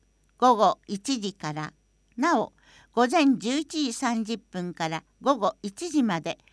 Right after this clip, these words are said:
職員が不在のために、会場には入れません。なお、大滝総合支所では、受付番号の配布は行いません。室蘭税務署、午前九時から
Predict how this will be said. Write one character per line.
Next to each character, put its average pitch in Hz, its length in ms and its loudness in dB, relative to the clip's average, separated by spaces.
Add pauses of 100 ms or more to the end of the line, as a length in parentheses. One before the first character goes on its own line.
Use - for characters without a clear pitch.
(120)
職 277 400 -2
員 285 220 2
が 196 100 0
不 220 160 -6
在 302 260 2
の 294 160 2
た 277 140 -4
め 233 160 -2
に、 160 100 -6 (540)
会 254 300 2
場 254 200 2
に 262 160 0
は 254 120 2
入 202 240 -2
れ 175 100 -2
ま 170 160 -4
せ 165 200 -4
ん。 - 100 -10 (600)
な 262 180 2
お、 - 120 -10 (220)
大 349 200 0
滝 - 300 -4
総 285 280 0
合 262 220 2
支 269 80 -6
所 233 240 -2
で 160 140 -4
は、 160 180 -4 (300)
受 208 240 -2
付 269 320 -4
番 254 260 2
号 180 180 -2
の 156 140 -2
配 233 260 -4
布 226 160 -8
は 208 240 4
行 - 140 -6 (180)
い 180 80 -4
ま 175 180 -6
せ 170 200 -6
ん。 - 100 -8 (1040)
室 370 280 2
蘭 339 280 2
税 262 220 0
務 254 180 -2
署、 - 320 -2 (520)
午 247 140 4
前 202 320 0
九 302 180 -6
時 269 180 -4
か 160 140 -2
ら 156 200 -4